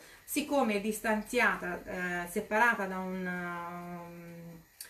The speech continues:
un pezzo di plastica alimentare, diciamo, sotto, non ha la stessa temperatura con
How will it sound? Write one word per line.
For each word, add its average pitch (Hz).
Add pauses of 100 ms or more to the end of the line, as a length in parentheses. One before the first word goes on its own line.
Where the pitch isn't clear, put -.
(100)
un 185
pezzo 233
di 196
plastica 208
alimentare, 185
diciamo, 185
sotto, 196
non 208
ha 262
la 196
stessa -
temperatura 190
con 202